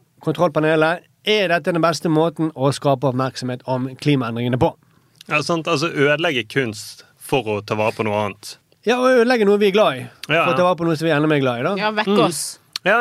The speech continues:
Speaker 2: ja, ja, sant. Mm, du kan angripe en barnehage, sant? For vi tar veldig godt vare på barna, men ikke
Speaker 3: Ja.
Speaker 2: på planeten.
Speaker 3: Ja, så, ja, lim oss fast i de, mener du?
Speaker 2: Ja, ja, sant. Mm.
Speaker 1: Lim oss fast i eldresenter.
Speaker 2: Ja.
Speaker 1: For å
Speaker 3: Ja.
Speaker 1: vise at vi tar bedre vare på de eldre enn vi tar vare på planeten.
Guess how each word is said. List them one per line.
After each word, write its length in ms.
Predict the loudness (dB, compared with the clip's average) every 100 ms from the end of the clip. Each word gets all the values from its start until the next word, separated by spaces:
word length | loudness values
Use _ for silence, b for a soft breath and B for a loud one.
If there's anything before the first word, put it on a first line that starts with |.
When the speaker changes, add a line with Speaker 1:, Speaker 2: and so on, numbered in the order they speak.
| 2
Speaker 2:
ja, 60 | 0
ja, 80 | 0
sant. 300 | -2 -6 -2
Mm, 180 | 0 0
du 80 | 2
kan 80 |
angripe 380 | 2 2 0 -2
en 40 | -2
barnehage, 400 | 0 2 0 -2
sant? 200 | -6 -4
For 140 | 0
vi 80 | 0
tar 160 | 2 0
veldig 180 | 0 0
godt 160 | -2 0
vare 120 | 0
på 80 | 0
barna, 440 | 0 0 0 -6 -12 -2
men 100 | 0
ikke 200 | 0 0
Speaker 3:
Ja. 0 |
Speaker 2:
på 100 | -2
planeten. 460 | -2 0 -2 -4 -18 _ b b -16 -16 -4
Speaker 3:
Ja, 320 | 0 2 0
så, 240 | 0 0 2
ja, 140 | 0
lim 280 | 0 0 0
oss 120 | 0
fast 220 | -2 -2 -2
i 60 |
de, 80 | -2
mener 200 | 0 0 -2 -4 -2
du? 80 | 2
Speaker 2:
Ja, 140 | 2
ja, 160 | 2 0
sant. 300 | -2 -6 -8 -2
Mm. 300 | 0 2 0
Speaker 1:
Lim 160 | 0 0
oss 80 | 0
fast 200 | 0 0
i 20 |
eldresenter. 640 | 0 0 0 0 0 -2 -6 -6
Speaker 2:
Ja. 220 | -2 0 -2
Speaker 1:
For 160 | -2 2
å 40 |
Speaker 3:
Ja. 200 | 4 2 0
Speaker 1:
vise 200 | 0 0
at 60 | -2
vi 80 |
tar 140 | 0 2
bedre 320 | 4 2 2
vare 160 | 2 2
på 100 | 2
de 60 |
eldre 400 | 2 2 0 -4 -8 _
enn 180 | -2 0
vi 100 | 0
tar 120 | 2
vare 140 | 2 2
på 140 | -2
planeten. 440 | -2 0 0 -4